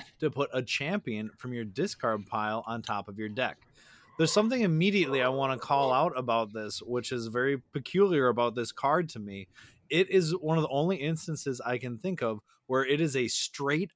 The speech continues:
upgrade over another card that already exists. Those of you who listened to some of our previous episodes or have played with the Call to Arms or the first Kickstarter promo pack may think of Afterlife. Afterlife is the same exact card,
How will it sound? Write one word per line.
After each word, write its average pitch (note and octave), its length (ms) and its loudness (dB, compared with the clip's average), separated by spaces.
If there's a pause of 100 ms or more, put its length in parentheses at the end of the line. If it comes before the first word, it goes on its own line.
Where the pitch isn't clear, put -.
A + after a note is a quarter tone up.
upgrade A#2+ 640 2
over B2 240 0
another B2 440 2
card B2 400 0
that A2+ 200 -2
already A2+ 500 0
exists. A#2 840 -4 (360)
Those D3 280 6
of E3+ 100 4
you D3+ 520 4 (280)
who C3+ 400 2
listened C3+ 340 0
to B2+ 220 2
some C3+ 160 -6
of B2 60 0
our A#2+ 100 4
previous G3 400 -2
episodes D3 500 -2 (260)
or B2+ 120 6
have A#2+ 160 0
played D3 200 4
with C3+ 160 2
the B2 100 -4
Call C3 280 4
to B2+ 80 4
Arms C#3 440 2
or A#2+ 100 2
the A2+ 180 0
first C3+ 340 -4
Kickstarter C3+ 380 -2
promo A#3 340 -2
pack A#2 280 -2 (340)
may C#3 180 2
think D3+ 220 -2
of C3+ 140 0 (120)
Afterlife. B2+ 840 4 (260)
Afterlife E3 600 4
is C#3 120 -6
the C3 100 -2
same F3+ 520 -2
exact D#3 480 0
card, F3+ 500 4